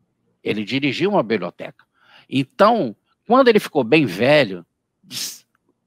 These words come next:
e que ele conhecia o Confúcio pessoalmente, Confúcio conversou com ele, ele foi, foi pedido a ele pra ele escrever uma síntese de tudo aquilo que ele estudou e que ele observou.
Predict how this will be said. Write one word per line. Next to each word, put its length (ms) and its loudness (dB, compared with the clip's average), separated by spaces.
e 80 -4
que 120 -2
ele 100 2
conhecia 480 -2
o 60 -2
Confúcio 560 -8
pessoalmente, 580 -6
Confúcio 440 -14
conversou 440 -12
com 140 -20
ele, 260 0
ele 120 4
foi, 520 2
foi 200 -2
pedido 460 -4
a 80 2
ele 260 0
pra 140 -6
ele 160 -2
escrever 640 -4
uma 200 0
síntese 500 -10
de 120 -14
tudo 220 -6
aquilo 260 -4
que 80 -10
ele 120 -6
estudou 460 -6
e 80 -2
que 100 -6
ele 100 -4
observou. 600 -6